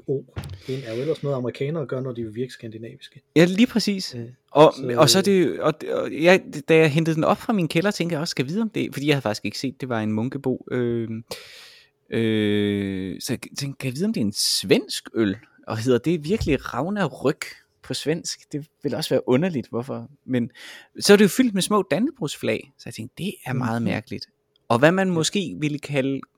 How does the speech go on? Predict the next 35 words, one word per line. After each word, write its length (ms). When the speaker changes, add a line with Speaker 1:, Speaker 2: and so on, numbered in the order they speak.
Speaker 2:
øh, 440
hipsteragtigt. 1800
Speaker 1:
Hmm, 100
Speaker 2:
Med 100
det 160
der 80
Speaker 1:
hvad 100
Speaker 2:
umlyd. 220
Speaker 1:
tænk-, 80
Nå, 160
men 60
det 80
der 140
umlyd, 340
Speaker 2:
Ja. 120
Speaker 1:
ja, 80
det 160
kan 80
godt 160
være. 80
Altså, 160
jeg 80
synes 100
jo, 40
hele 100
designet 540
virker 220
lidt 160
som 120
sådan 240
en, 120
en 200
hjemmesidedesign. 800
Speaker 2:
<laughs> 60
Speaker 1:
Øh, 240